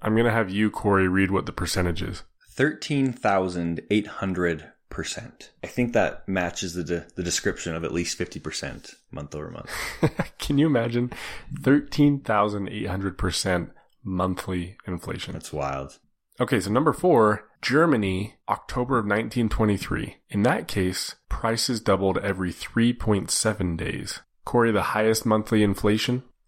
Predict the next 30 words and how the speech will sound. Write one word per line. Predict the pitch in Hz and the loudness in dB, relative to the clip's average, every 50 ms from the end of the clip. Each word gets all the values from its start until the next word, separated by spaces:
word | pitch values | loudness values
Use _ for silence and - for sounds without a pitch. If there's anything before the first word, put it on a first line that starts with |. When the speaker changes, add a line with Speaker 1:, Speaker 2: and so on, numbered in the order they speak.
| _ _ - | _ _ -10
Speaker 2:
Twenty-nine | - - 117 107 95 - - 95 92 95 98 104 113 120 123 117 | -4 -2 0 0 0 0 0 0 2 2 2 4 4 2 2 2
thousand | - 87 80 80 80 76 80 80 78 78 78 78 - - _ | 0 0 0 0 0 -2 -4 -4 -4 -4 -6 -8 -10 -16 _
five | _ - - - 85 80 76 - | _ -14 -6 -4 -2 -2 -2 -2
hundred | - - 110 113 95 80 76 - | -2 -2 -2 0 0 -2 -4 -6
percent. | - - - - - - - - - - - - _ - - | -10 -10 -10 -10 -10 -12 -16 -18 -20 -20 -20 -20 _ -16 -14
Speaker 1:
So | - - - - 110 110 | -12 -8 -2 0 2 4
as | 113 110 | 4 4
I | 113 123 | 4 4
was | 123 113 104 95 95 | 4 2 0 -2 -4
reading | 92 - - - - 110 107 104 101 101 98 92 | -8 -8 -10 -12 -6 -2 2 2 4 4 4 2
through | - - 104 95 | 4 2 4 4
these, | 92 90 90 87 82 - - - - - | 4 4 4 2 2 -2 -6 -8 -8 -4
I | - 104 | -2 -2
just | 101 104 95 - - | 0 0 -2 -2 -2
thought, | - 92 90 - - | -2 0 0 0 -2
"How | - - 123 | -2 -2 -2
could | - - 107 | -2 0 0
it | 92 - - | 0 0 2
possibly | - - - 107 104 98 - - - 90 85 85 82 82 82 82 82 - - _ _ _ - | 2 2 4 4 2 2 2 0 -4 -4 -4 -2 -2 -2 -2 -4 -6 -8 -14 _ _ _ -6
get | - 98 85 85 | -4 -2 -2 0
more | 92 92 92 90 | 2 2 4 4
intense | 87 85 85 - - 90 85 85 - | 4 2 0 -2 -2 -2 -2 -4 -4
than | - - 87 85 | -4 -4 -2 -2
that?" | 82 82 - - - - _ | 0 -2 -2 -4 -6 -6 _
But | - 104 101 95 95 | 0 2 2 0 0
just | - 110 110 131 147 - - - | 0 2 4 4 4 2 2 0
wait. | 95 87 85 78 - - - - - _ _ _ _ _ _ - | 2 2 2 0 -2 -6 -10 -14 -14 _ _ _ _ _ _ -12
Okay, | - - 131 113 | -6 0 2 2
number | 104 107 123 147 | 4 4 4 2
three, | 139 - - 113 95 90 90 90 90 | 2 2 2 2 2 2 2 -2 -4